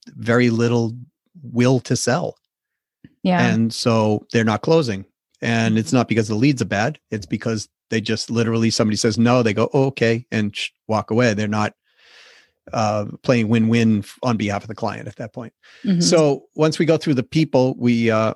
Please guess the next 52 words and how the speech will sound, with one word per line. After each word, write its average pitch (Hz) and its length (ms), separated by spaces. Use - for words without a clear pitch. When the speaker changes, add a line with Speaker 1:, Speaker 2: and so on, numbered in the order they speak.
Speaker 1:
we 120 160
then 123 320
b-, 117 160
help 123 260
them 113 140
build 113 200
out 110 140
a 104 40
growth 113 280
plan. 110 260
Uh, 107 360
okay, 113 260
here's 110 220
what 104 160
we, 104 340
here's 101 180
what 107 140
we 107 100
truthfully 127 440
want. 156 340
Here's 113 220
what 113 140
we 110 100
have. 160 420
Here's 117 300
what 120 100
we 113 100
have 123 200
on 113 60
the 110 60
people 160 280
side, 143 340
the 131 60
process 143 400
side, 127 540
the - 100
systems. 131 640
We 107 100
look 110 180
at 107 80
all 104 160
that, 117 380
and 107 240
now 113 120
we 110 120
build 110 180
a 107 60
growth 113 240
plan 104 240
based 104 280
on 98 180
that. 113 340